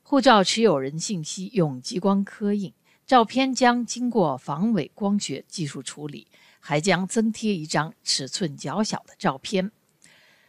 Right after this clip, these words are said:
内页图案主要展示加拿大景色和动物，在紫外线光照下会出现不同图案，以防伪造。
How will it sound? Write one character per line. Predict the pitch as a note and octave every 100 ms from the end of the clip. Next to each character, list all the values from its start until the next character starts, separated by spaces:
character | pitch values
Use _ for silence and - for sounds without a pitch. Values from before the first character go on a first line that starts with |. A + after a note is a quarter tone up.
| _ _ _
内 | C4+ A#3+
页 | G3+
图 | E3 -
案 | D#3 E3 D3
主 | D3+
要 | C#3 E3
展 | E3 G#2+
示 | - - D#3+
加 | C#3+ E3+
拿 | F3+ F3
大 | D#3+
景 | C#3 - D#3
色 | - - F3+
和 | C#3+
动 | E3+ A#3
物， | E3 C#3 - _ _ _ _ _
在 | - G#3+ F3+ D#3
紫 | -
外 | D3 C#3
线 | B2 F3+ D3+
光 | F#3 F#3+
照 | G#3 D#3+
下 | C3+ E3 A#2+ E2
会 | - D3
出 | - D#3+
现 | D3 D3 B2+
不 | D3 F3
同 | C#3+ D#3
图 | D#3 B2
案， | D3+ C#3+
以 | - C#3
防 | A2+ A#2 D#3
伪 | E3+ - -
造。 | D#3 A2